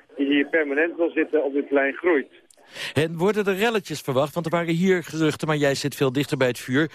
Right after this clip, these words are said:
Speaker 2: over, eh, demonstranten die op weg waren naar de staatstelevisie... naar, eh, naar de studio's, eh, naar, naar legerbarakken. Weet je daar iets van?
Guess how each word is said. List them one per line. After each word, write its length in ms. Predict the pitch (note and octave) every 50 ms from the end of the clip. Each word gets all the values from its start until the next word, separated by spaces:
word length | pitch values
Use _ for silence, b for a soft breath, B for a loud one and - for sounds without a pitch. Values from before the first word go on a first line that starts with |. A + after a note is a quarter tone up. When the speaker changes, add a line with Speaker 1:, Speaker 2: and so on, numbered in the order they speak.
| B B B B B
Speaker 2:
over, 520 | - - C3 A#2 - C3+ C3 C3 B2+ B2+
eh, 120 | A2+ A2+ A#2+
demonstranten 600 | A#2 B2+ A#2+ C3 B2+ - - C3 B2+ B2 A#2+ - A#2+
die 140 | B2 B2 A#2+
op 100 | G#2+ F#2
weg 200 | C3 C3 B2 -
waren 360 | A#2+ B2 A#2+ A2+ G2+ A2+ G#2+
naar 240 | A2+ A2+ A2+ A2 G#2
de 100 | G#2 G#2+
staatstelevisie... 1000 | - - - D#3 D3+ D3 - - - D3+ C#3+ C#3+ - - D3+ C#3+ - - D3
naar, 220 | C3 A#2+ A#2 A2+ A2
eh, 340 | G#2+ A2+ A2 G#2+ G#2+ A2
naar 140 | G#2 A2 G#2+
de 80 | G#2 G#2+
studio's, 840 | - - - E3+ D3+ D#3 D3+ D3 D3 D3 D3+ D3 - - - C3 -
eh, 240 | - A2+ A#2 A#2 A2+ A2 B B B B
naar, 240 | B G#2+ A2 A2 A2+ -
naar 180 | B2+ A#2+ A2 A2
legerbarakken. 840 | A2 B2 C#3+ D#3 - E3 D#3+ C#3+ C#3+ C3+ C#3+ D3 C#3+ - - F3 D#3 B B B B B
Weet 200 | - D3+ E3+ -
je 60 | F#3+
daar 140 | F3+ F3+ F3
iets 180 | E3+ E3+ - -
van? 360 | - D3+ C3+ D#3 F#3+ G3+